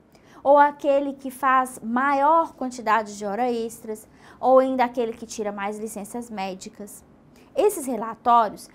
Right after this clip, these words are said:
eles são gerados conforme a necessidade do gerente ou supervisor, usando os mesmos dados lá, é, contidos nos, nos relatórios, é, que são contínuos, que são, é,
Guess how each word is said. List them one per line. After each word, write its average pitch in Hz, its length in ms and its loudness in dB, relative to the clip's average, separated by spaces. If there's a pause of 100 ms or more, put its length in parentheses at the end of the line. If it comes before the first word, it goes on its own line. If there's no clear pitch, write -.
(140)
eles 285 220 -2
são 311 180 -4
gerados 254 540 -2
conforme 269 440 -6
a 262 40 -6
necessidade 262 760 -4
do 240 80 -14
gerente 240 500 -8
ou 247 40 -14
supervisor, 262 640 -8 (240)
usando 302 360 -4
os 285 180 -6
mesmos 339 640 -4
dados 269 580 -2
lá, 247 320 -4 (540)
é, 247 480 0 (1200)
contidos 269 680 -6
nos, 262 320 -6
nos 247 280 -4
relatórios, 247 720 -4 (200)
é, 220 180 -6
que 226 180 -12
são 247 400 -6 (300)
contínuos, 247 920 -6
que - 140 -14
são, 240 380 -4 (260)
é, 208 440 -2